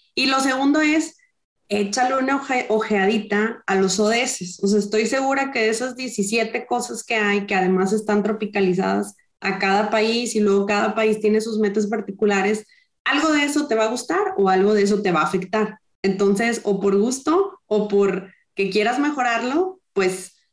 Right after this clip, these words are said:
puedes elegir qué quieres hacer. Y la tercer cosa es, pues, no se tiene que ser un gurú para empezar con esto, ¿verdad? O sea, tú puedes empezar de cero. Las personas que trabajamos en esto tenemos una apertura increíble, o sea,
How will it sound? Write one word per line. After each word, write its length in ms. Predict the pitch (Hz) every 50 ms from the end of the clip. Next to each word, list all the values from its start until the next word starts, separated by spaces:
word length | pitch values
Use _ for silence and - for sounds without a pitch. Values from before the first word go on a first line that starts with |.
| _ _ -
puedes 320 | - 208 208 208 214 214
elegir 520 | 247 233 214 196 196 196 214 208 202 202 -
qué 160 | 208 196 185
quieres 320 | - 185 175 180 180 180
hacer. 360 | 190 185 - - - 196 180 - _ _ _ _ _ _ _ _ _ _ _
Y 120 | - 226 233
la 180 | 233 220 226
tercer 340 | 226 226 220 208 233 226 226
cosa 380 | - 277 277 269 - 285 269 262
es, 120 | 247 277 -
pues, 340 | - 262 226 208 - - _ _ _ _ _ -
no 260 | - 226 240 240 233
se 100 | 233 269
tiene 260 | 269 269 262 262 262
que 80 | 269 247
ser 140 | 240 254 240
un 160 | 240 240 233
gurú 540 | 214 240 214 214 208 208 208 202 208 - -
para 200 | - 202 196 196
empezar 420 | 185 180 180 180 180 180 170 175 -
con 160 | 190 185 175
esto, 280 | - - - - 165
¿verdad? 300 | 160 160 160 180 185 190
O 60 | 185 180
sea, 180 | 180 180 175
tú 160 | - 202 190
puedes 260 | 196 208 220 233 240 233
empezar 480 | 247 233 196 202 196 196 196 190 190
de 120 | 185 196 196
cero. 580 | 196 - 254 269 294 294 320 330 339 359 339 - - - - _ _ _ _ _ _ _ _ _ -
Las 260 | 220 214 208 208 208
personas 380 | - - 208 208 214 226 240 233
que 80 | - -
trabajamos 480 | - 226 214 196 208 208 214 226 233
en 100 | 233 220
esto 220 | 214 208 208 - -
tenemos 340 | 226 214 208 208 220 214
una 160 | 226 226 220 214
apertura 420 | 202 - 208 214 214 - 202 196
increíble, 640 | 202 214 214 208 - 208 190 185 202 214 214 240 240
o 40 | 226
sea, 280 | 226 214 185 180 -